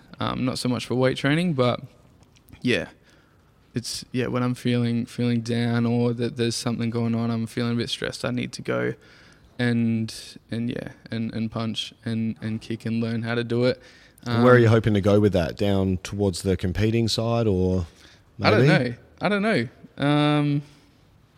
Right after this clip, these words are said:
Speaker 1: yeah, not too sure. I was talking to Pat, uh, my trainer, last time, and 'cause they have, like, in-house sort of, um, yeah, comps and stuff, which is pretty cool. Um, I mean, I wouldn't mi-, if I got to the point where I was, like, good enough to,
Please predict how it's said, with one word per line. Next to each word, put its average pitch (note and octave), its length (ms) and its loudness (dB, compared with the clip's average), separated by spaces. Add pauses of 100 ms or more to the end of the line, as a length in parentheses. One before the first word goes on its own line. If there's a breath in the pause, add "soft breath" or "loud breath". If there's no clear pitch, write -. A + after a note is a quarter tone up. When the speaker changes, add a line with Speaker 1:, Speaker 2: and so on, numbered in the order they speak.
(720 soft breath)
Speaker 1:
yeah, E4 220 2
not F#3 180 0
too - 120 2
sure. - 300 0
I C#3 40 6
was C3+ 160 2
talking F3+ 260 0
to E3 60 0
Pat, D#3 340 2 (220)
uh, C3 200 2
my B2+ 160 2
trainer, C3 480 4 (460 loud breath)
last C#3 340 6
time, B2 240 6
and A#2 100 4
'cause B2 140 0
they C3 120 8
have, C3 140 4
like, A#2+ 200 -2
in-house B2+ 480 2
sort B2 280 -4
of, A2+ 260 -6 (480 soft breath)
um, A2 640 -2
yeah, A2 360 -4 (180)
comps G#2+ 320 -10
and A2+ 120 -4
stuff, - 320 -8
which A2+ 200 -8
is A#2+ 80 -8
pretty A2+ 220 -2
cool. A#2 340 -2 (520 soft breath)
Um, A#2+ 420 2
I - 40 -2
mean, D3+ 120 4
I D3+ 60 4
wouldn't D3 280 2
mi-, A2 160 0
if - 180 0
I C#3+ 80 6
got C#3+ 320 -2
to - 80 -6
the C3 80 -2
point C3+ 240 2
where A#2+ 120 2
I A#2+ 100 2
was, A2+ 120 0
like, A2+ 160 -2
good A#2+ 120 2
enough A#2 300 0
to, A2+ 320 -2